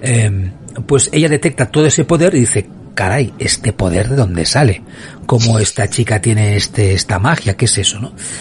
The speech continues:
Y entonces a partir de aquí empieza un poco, entiendo que bueno, eso, a controlar o intentar manipular a Wanda para descubrir,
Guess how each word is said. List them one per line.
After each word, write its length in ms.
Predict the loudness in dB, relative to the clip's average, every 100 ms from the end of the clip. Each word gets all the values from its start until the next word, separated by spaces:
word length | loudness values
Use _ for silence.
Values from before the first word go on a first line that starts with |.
| -6 0
Y 60 |
entonces 260 | 2 2 2
a 120 | 2
partir 320 | 0 2 2
de 60 | 2
aquí 340 | 0 -2 -2 -8 -4
empieza 460 | -2 0 0 0 0
un 60 |
poco, 480 | 2 2 4 2 2
entiendo 460 | -2 0 0 2 0
que 340 | 0 0 -2 -10 -18 -16 -16 -10 -6
bueno, 180 | -4
eso, 180 | -2 -4
a 80 | 0
controlar 480 | 2 2 2 4 4
o 40 |
intentar 380 | 4 2 2 2
manipular 680 | 4 2 2 2 2 2 -4 -8 -18 -18 -12 -4
a 160 | 0
Wanda 480 | 2 2 2 0 -2 -6 -6
para 360 | 0 2 2 -2
descubrir, 1000 | -6 -2 0 0 0 2 4 4 4 0